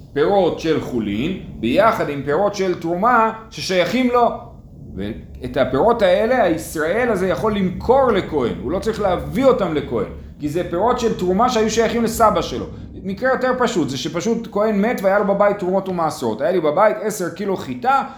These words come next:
תרומות ומעשרות שקיבלתי, והכהן מת,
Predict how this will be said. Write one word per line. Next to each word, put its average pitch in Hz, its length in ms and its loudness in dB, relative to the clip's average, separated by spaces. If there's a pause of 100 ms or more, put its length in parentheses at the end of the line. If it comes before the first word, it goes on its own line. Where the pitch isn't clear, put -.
(140)
תרומות 190 400 0
ומעשרות 156 520 0
שקיבלתי, 226 680 -2 (340)
והכהן 147 1000 0
מת, 254 300 -2